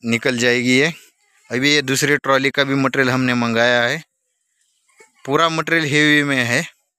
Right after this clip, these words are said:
इसमें मटेरियल में कोई कंजूसी नहीं की है।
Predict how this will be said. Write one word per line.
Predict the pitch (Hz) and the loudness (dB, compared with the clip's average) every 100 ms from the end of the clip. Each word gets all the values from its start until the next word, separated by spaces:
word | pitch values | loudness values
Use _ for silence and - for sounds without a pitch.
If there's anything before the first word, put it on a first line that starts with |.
| _ _ _ _ _ _ _ _ _ - | _ _ _ _ _ _ _ _ _ -6
इसमें | 127 151 139 | -2 0 0
मटेरियल | 139 143 147 143 - | 0 0 -2 -2 -6
में | 139 135 | -2 -4
कोई | - 151 | 0 -2
कंजूसी | 143 143 135 135 143 | 0 -4 -2 0 0
नहीं | 127 117 | 0 0
की | 113 113 | 0 2
है। | 127 | 2